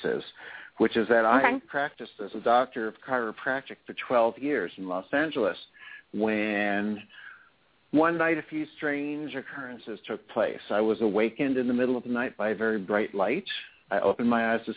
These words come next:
Speaker 1: see what it was, and it wasn't anything seemingly spiritual or metaphysical. It was simply the lamp next to my bed for some reason had, um, elected to turn itself on. Now, I'd had that lamp for a good ten years. It, it hadn't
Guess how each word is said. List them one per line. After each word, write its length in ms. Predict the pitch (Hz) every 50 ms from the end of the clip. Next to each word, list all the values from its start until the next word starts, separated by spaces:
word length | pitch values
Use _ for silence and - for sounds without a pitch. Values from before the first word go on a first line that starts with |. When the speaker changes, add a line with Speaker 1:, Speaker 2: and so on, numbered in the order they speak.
| - -
Speaker 1:
see 80 | 123
what 180 | 110 104 107 101
it 120 | 107 -
was, 300 | - 92 92 92 104 127 - -
and 100 | 104 98
it 100 | - -
wasn't 380 | 76 98 117 127 - 160 143 -
anything 500 | 123 113 110 110 107 - 113 107 110 - -
seemingly 540 | - 113 110 104 107 104 104 101 98 98 - _ _ - - _ _ _ _ _ _ -
spiritual 540 | - - 113 123 151 175 175 - - 90 85 85
or 240 | 113 139 143 107
metaphysical. 720 | 101 104 107 104 107 - - 165 180 - 147 - 95 98 104
It 60 | 101
was 100 | 85 104 - -
simply 280 | 127 113 - - - 110
the 140 | 104 104
lamp 400 | 98 98 101 107 113 135 - -
next 240 | 87 95 - - -
to 60 | -
my 200 | 101 92 92 92
bed 260 | 82 78 92 85 92 - -
for 80 | - - -
some 200 | 101 92 92 92
reason 280 | 98 92 82 - 98 85
had, 300 | 90 98 92 95 92 - _ - - - - - - _ _ -
um, 880 | - 80 90 92 82 73 69 73 73 67 64 67 69 71 76 - - - - -
elected 500 | - 107 113 117 123 131 - - 120 95
to 80 | 110 107
turn 260 | - - 123 113 110 107
itself 340 | 98 - - 110 98 -
on. 220 | 113 104 92 71 - - _ _ _ _ - - - _ _ _ -
Now, 120 | - 80 90
I'd 180 | 104 113 107
had 200 | 117 127 139 127
that 200 | 135 127 104 73
lamp 260 | 117 117 117 104 - - -
for 100 | 107 104
a 40 | 98
good 240 | 87 107 104 98 -
ten 240 | - 123 120 120
years. 480 | 120 110 101 92 90 92 107 131 143 135 -
It, 280 | 113 107 104 - - - -
it 200 | - 117 110 117
hadn't 520 | - - 123 123 120 110 - 123 117